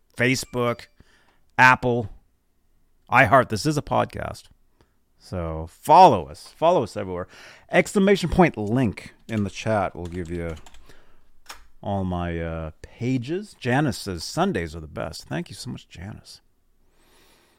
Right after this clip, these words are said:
All right. All right, you guys.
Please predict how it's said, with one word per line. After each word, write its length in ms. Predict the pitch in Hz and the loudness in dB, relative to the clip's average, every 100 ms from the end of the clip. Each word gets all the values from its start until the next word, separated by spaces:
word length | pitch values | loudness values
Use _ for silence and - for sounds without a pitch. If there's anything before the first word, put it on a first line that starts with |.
| _ _ _ _ _ _ _ _ - _ - | _ _ _ _ _ _ _ _ -20 _ -10
All 120 | 92 | -6
right. 280 | 92 85 - _ _ _ _ _ _ _ _ _ - | -6 -8 -12 _ _ _ _ _ _ _ _ _ 0
All 80 | 123 | 8
right, 160 | 151 120 | 8 8
you 100 | 101 | 2
guys. 420 | 98 92 87 | 0 0 -4